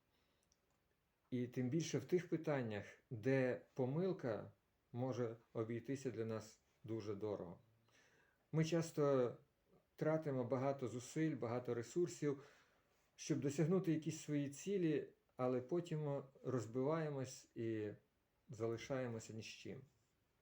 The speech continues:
Бог не хоче, щоб так було. І особливо у питанні спасіння вашої душі. Господь, Він любить нас і хоче, щоб ми мали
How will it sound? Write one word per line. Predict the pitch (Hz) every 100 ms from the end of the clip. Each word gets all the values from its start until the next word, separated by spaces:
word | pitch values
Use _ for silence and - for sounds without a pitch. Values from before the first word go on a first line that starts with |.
| _ _ -
Бог | 123 151 156 156
не |
хоче, | 147 139 113
щоб | - 95
так | - 98
було. | 95 101 - _ _ - - - _ _ _ _ _ _
І | 120
особливо | 120 120 131 151 160 135 -
у | 117 113 113 101 -
питанні | 123 123 143 143 131 120 -
спасіння | - - 110 - 123 113 104 95 _ _ _ _ _ -
вашої | 107 110 - 101
душі. | 98 98 - 107 - - - - - - - _ _ _ _ _ _ -
Господь, | 135 - 180 185 165
Він | 143 139
любить | 170 147 135
нас | 120 110 - -
і | 127 117 107
хоче, | - 175 160
щоб | 135 - 135
ми | 135
мали | 143 147 143 135 117